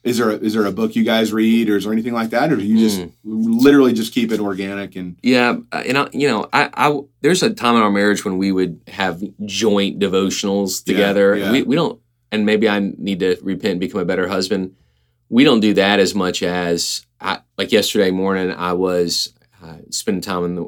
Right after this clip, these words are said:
Speaker 2: in the Word, and she was outside doing, um, a Bible study. I, I went out and, and told her about this one thing I read,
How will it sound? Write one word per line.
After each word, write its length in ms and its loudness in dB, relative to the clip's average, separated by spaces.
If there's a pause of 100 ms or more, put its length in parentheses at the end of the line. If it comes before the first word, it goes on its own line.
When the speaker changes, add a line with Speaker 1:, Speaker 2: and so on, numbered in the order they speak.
Speaker 2:
in 100 -6
the 60 -2
Word, 300 0
and 140 -4
she 240 0
was 220 0
outside 800 -4
doing, 500 -4
um, 400 -8
a 60 -10
Bible 260 0
study. 500 -2 (320)
I, 120 0
I 200 -2
went 200 0
out 400 -2
and, 340 -6
and 340 -8 (280)
told 180 0
her 40 4
about 160 -2
this 120 -4
one 160 -4
thing 140 -2
I 60 -2
read, 480 0